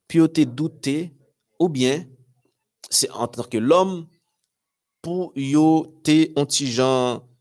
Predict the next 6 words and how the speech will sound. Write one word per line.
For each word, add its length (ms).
euh, 240
wè 320
ke 160
sa 160
enposib. 480
Imajine, 800